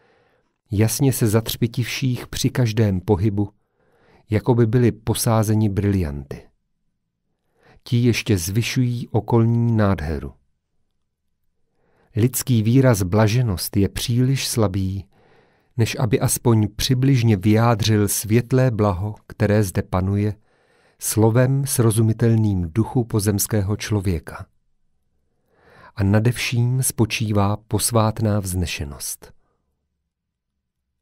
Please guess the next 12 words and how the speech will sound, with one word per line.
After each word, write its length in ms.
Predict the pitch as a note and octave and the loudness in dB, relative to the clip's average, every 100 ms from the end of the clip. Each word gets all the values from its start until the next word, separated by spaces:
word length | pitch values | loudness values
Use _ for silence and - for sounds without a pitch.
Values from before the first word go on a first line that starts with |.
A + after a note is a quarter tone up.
| _ _ _ _ - | _ _ _ _ -2
Podobny 480 | A2+ B2+ B2+ B2 | 2 4 4 4
rubínovým 720 | G#2 A2+ A#2+ C3+ C3+ A#2+ A2 | 4 0 0 2 4 4 2
číším 640 | G#2 - B2+ B2 A2+ G2+ F2+ | 2 -2 -4 -4 -2 0 0
rozkvétají 800 | F#2 G2+ - A2+ A#2+ B2 A#2+ A#2 | 0 -2 0 0 2 2 0 0
kolem 320 | C3 B2 A2 | 0 2 2
chrámu 460 | - A2 A2+ A2+ A2+ | 0 0 0 0 0
doširoka 680 | G2+ - A#2 A2+ G#2+ A2 - | -2 -2 0 0 -2 -6 -4
otevřené 760 | G#2 - A2+ A#2 A#2 A#2 A#2 | -4 0 2 2 2 2 2
rudé 500 | G#2 G2+ G2 G#2+ G#2+ | 0 0 0 0 0
růže. 420 | G#2 F2+ D#2 C#2 - _ _ _ _ _ _ _ _ _ _ _ _ _ _ | -2 -4 -6 -12 -14 _ _ _ _ _ _ _ _ _ _ _ _ _ _
Ostrov 640 | - A2 - - A#2+ - - | -4 -4 -4 -6 -6 -8 -6
růží. 580 | G2+ G2 F2 C#2+ C#2+ | -2 -2 -4 -8 -10